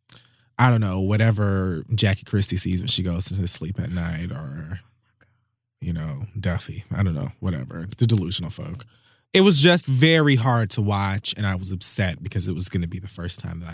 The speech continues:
had watched the show. So I said, "You know what? I remember when I moved into this bitch, I didn't even want no motherfucking Time Warner or Spectrum, whatever the fuck they called now.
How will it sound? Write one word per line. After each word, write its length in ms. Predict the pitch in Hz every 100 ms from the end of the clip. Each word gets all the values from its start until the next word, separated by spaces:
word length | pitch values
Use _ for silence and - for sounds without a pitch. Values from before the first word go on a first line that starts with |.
| 85
had 80 | 92
watched 440 | 90 - - -
the 80 | 92
show. 300 | - 90 90 - - - -
So 160 | 247
I 100 | 240
said, 220 | 240 214 214
"You 60 |
know 180 | 233 220
what? 360 | 220 214 202 - _ _ _ _ _ -
I 60 |
remember 160 | 262 214
when 100 | 202
I 60 |
moved 260 | 190 185 165
into 160 | 190 175
this 180 | 160
bitch, 180 | - 151 -
I 80 |
didn't 180 | 214 190
even 180 | 160 151
want 220 | 175 208 135
no 80 |
motherfucking 500 | 123 110 101 107 107
Time 280 | 104 113 107
Warner 160 | 110 101
or 200 | 120 113 -
Spectrum, 880 | - 131 123 127 123 - 107 98 104
whatever 260 | 123 135
the 60 | 120
fuck 220 | - 104
they 100 | 104
called 300 | 101 107 101 101
now. 320 | 101 76